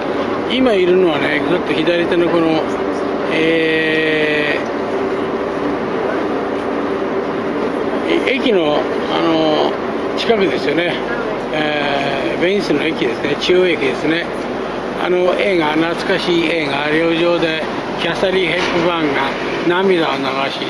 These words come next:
恋人と別れ、そして、「私はやっぱりローマ人にはなれない。普通のアメリカ人になるわ」ということでね、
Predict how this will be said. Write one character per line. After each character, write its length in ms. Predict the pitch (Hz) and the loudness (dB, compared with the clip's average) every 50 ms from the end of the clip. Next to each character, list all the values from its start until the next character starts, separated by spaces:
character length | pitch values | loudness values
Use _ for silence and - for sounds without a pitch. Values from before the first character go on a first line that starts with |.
| - - - | -4 0 2
恋 240 | 160 165 160 165 | 2 2 2 2
人 140 | 160 - 165 156 | 0 -2 -2 0
と 140 | - 160 | 2 2
別 280 | 156 147 151 - 165 151 | 2 2 2 0 -2 0
れ、 120 | 156 151 139 - - - - - - - | 0 0 -2 -2 -4 -4 -4 -4 -2 -2
そ 60 | 175 | -2
し 120 | 160 160 - | -2 0 0
て、 240 | 165 165 165 160 151 - - - - - - | 0 0 0 0 -2 -4 -6 -6 -6 -4 -2
「私 360 | 170 165 - 185 160 147 170 | -2 0 2 2 2 2 0
は 100 | 165 160 | 0 2
や 140 | 151 151 151 | 0 0 0
っ 40 | 151 - - | -2 0 0
ぱ 100 | 170 160 | 0 0
り 220 | 147 147 139 131 - - - - - 127 147 | 0 0 -2 -2 -4 -4 -6 -6 -6 -2 2
ロ 140 | 160 170 175 | 4 4 4
ー 180 | 175 175 170 | 4 2 2
マ 20 | 160 | 0
人 200 | - - 170 165 | 0 2 2 2
に 100 | 160 156 | 2 2
は 80 | 147 143 | 0 0
な 200 | 139 143 147 147 | 0 0 0 0
れ 140 | 147 151 151 | 0 0 0
な 120 | 147 139 135 | 0 0 -2
い。 40 | 131 131 127 - - - - - - - - - - - - - | -2 -4 -4 -6 -6 -6 -6 -6 -6 -6 -6 -6 -6 -6 -4 0
普 80 | - 180 | 2 4
通 120 | 175 180 | 4 4
の 220 | 175 175 170 175 165 - 143 | 4 4 4 2 2 2 2
ア 40 | 156 | 2
メ 120 | 170 175 170 | 4 4 4
リ 80 | 175 | 2
カ 120 | 170 175 180 | 2 2 0
人 160 | 165 170 180 175 165 | 2 2 2 4 4
に 200 | 160 156 147 156 | 4 4 2 2
な 140 | 160 160 | 0 0
る 100 | 156 143 | 2 2
わ」 160 | 139 139 147 156 - - 147 | 2 2 0 0 -2 -4 -4
と 60 | 147 | -4
い 20 | 143 | -2
う 20 | - | 0
こ 60 | 151 151 | 0 0
と 120 | - 160 143 | 0 0 0
で 120 | 143 131 | 2 0
ね、 140 | 139 156 | 0 0